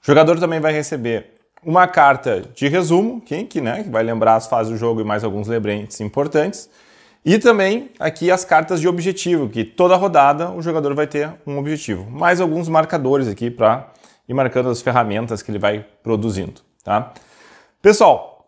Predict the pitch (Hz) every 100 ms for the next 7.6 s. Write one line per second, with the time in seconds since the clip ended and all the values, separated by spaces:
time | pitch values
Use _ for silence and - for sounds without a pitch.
0 | _ - 180 202 185 202 190 233 220 214
1 | 208 196 196 202 - 175 170 185 170 190
2 | 185 185 175 165 165 147 143 147 151 147
3 | 160 160 147 151 143 135 175 160 - 127
4 | 120 - 131 120 110 113 127 104 - 131
5 | 110 101 107 107 107 110 - 113 120 127
6 | 120 - - _ _ _ 180 202 202 202
7 | 175 165 165 156 147